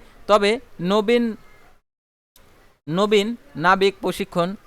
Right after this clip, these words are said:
বিদ্যালয়, আহ, বানোজা, আহ, শেরেবাংলা, লালুয়া, কলাপাড়া, পটুয়াখালীতে প্রশিক্ষণের জন্য যোগদানের সময় অবশ্যই মূল কপি জমা দিতে হবে। তো দেখতে পাচ্ছেন এখানে কেন্দ্রের নাম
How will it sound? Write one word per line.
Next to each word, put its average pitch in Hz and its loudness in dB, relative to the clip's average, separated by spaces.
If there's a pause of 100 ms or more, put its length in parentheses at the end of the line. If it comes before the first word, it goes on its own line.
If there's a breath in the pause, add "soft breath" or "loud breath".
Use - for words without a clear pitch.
বিদ্যালয়, 170 2
আহ, 156 -2
বানোজা, 175 4
আহ, - -4
শেরেবাংলা, 175 0 (280)
লালুয়া, 170 4 (340)
কলাপাড়া, 170 4 (360)
পটুয়াখালীতে 180 2 (200)
প্রশিক্ষণের 180 -6
জন্য 170 -4
যোগদানের 165 -2
সময় 165 -4
অবশ্যই 165 -2
মূল 165 -4
কপি 175 0 (300 soft breath)
জমা 160 2
দিতে 151 0
হবে। 123 -6 (580)
তো 190 0
দেখতে 226 4
পাচ্ছেন 233 2
এখানে 208 0 (340)
কেন্দ্রের 226 4
নাম 214 0